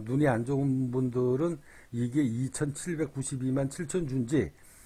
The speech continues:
어, 이게 컴마를 잘 구분을 못하는 사람들이 있기 때문에, 어, 소수점 이하는 전부 다 삭제를 했습니다.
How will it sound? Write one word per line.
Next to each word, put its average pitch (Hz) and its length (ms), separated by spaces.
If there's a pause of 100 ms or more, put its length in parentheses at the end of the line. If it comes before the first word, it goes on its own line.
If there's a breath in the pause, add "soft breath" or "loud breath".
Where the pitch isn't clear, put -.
(220 loud breath)
어, 110 360
이게 131 260
컴마를 202 520
잘 135 160
구분을 131 400
못하는 127 420
사람들이 120 540
있기 131 240
때문에, 110 480 (500 soft breath)
어, 101 420
소수점 139 600
이하는 107 480
전부 117 240
다 107 180
삭제를 113 480
했습니다. 87 540